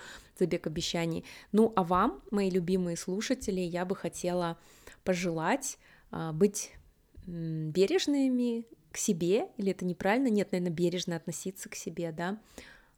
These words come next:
А, потому что вот эта вот любовь к себе, да, вот то, о чём мы говорим,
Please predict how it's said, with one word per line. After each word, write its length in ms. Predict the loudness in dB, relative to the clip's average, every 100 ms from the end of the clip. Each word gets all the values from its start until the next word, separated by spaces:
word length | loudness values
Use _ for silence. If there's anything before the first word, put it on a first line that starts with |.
| -10
А, 260 | -8 -6 -6
потому 260 | 2 4
что 160 | 4 4
вот 80 | 4
эта 140 | 4
вот 100 | 2
любовь 460 | 2 8 8 8 2
к 60 |
себе, 880 | 0 2 2 6 8 8 8 8 6
да, 280 | 4 2 0
вот 180 | -2 -2
то, 160 | 2
о 80 | 2
чём 280 | 2 0 2
мы 40 |
говорим, 640 | 2 0 2 2 2 2